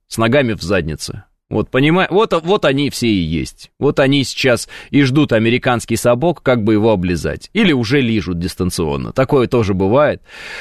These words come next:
Вот. Но я вижу, как, э, русский народ в секунду. Даже я, я видел много разногласий. Э, мы ж давно с вами общаемся здесь. Много разногласий. Я видел, как некоторые там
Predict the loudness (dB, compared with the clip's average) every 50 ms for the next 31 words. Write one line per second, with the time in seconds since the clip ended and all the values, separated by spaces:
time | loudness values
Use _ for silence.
0 | -16 -16 -8 -4 -2 -2 0 -2 -4 -6 -8 -12 _ _ _ -2 0 2 4 4
1 | 4 4 2 2 2 0 0 0 2 2 2 0 0 0 0 0 0 0 -2 -4
2 | -2 0 2 4 4 4 2 0 -2 -6 _ _ _ 0 2 2 2 2 0 0
3 | 2 2 2 4 2 2 0 0 -4 -18 -20 -20 _ _ _ _ _ _ -10 -6
4 | -2 0 -2 -2 0 0 2 4 4 4 2 0 -2 -6 -4 0 0 0 2 2
5 | 0 0 0 0 0 0 0 0 0 0 0 0 0 2 2 2 0 0 0 0
6 | 0 0 0 0 0 2 2 2 2 2 0 -4 -6 -6 -6 -4 0 2 2 4
7 | 2 2 0 -4 -4 0 0 0 2 2 2 2 2 0 -2 0 0 0 2 2
8 | 0 -2 -4 -4 -2 0 0 2 0 0 -2 -4 -6 -6 -6 -6 -8 -6 -2 0
9 | 2 2 2 2 2 0 0 0 0 0 2 2 2 2 2 -2 -6 -6 -2 0
10 | 2 2 4 4 2 2 2 0 -2 0 -2 -2 -2 -2 -2 0 0 0 0 0
11 | -2 -4